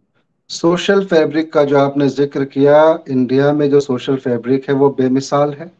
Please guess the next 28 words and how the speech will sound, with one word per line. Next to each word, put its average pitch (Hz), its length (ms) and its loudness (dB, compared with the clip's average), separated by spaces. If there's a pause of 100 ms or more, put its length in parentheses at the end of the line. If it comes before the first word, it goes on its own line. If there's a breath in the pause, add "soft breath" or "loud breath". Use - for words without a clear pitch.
(800 soft breath)
इसका 151 420 0
इल्म 160 440 0
पूरी 143 300 2
दुनिया 123 360 -4
को 147 160 -6
है, 151 360 -6
everybody 135 760 0
is 120 100 0
aware 135 380 2
of 147 120 2 (120)
this, 185 320 -6 (580 soft breath)
और 156 160 2
ये 156 120 2
जमाने 131 600 0
से। - 380 -20 (580)
अब 185 400 0
अभी 156 460 -4
जो 202 420 4 (180)
बताया 160 440 0
ना 208 120 0
कि 190 380 -2 (160)
जिस 156 260 -8
तरीके 156 560 0
से 165 400 0
ये 147 360 -6
चर्चाएं 139 580 0
हुई 139 260 0
हैं - 280 -4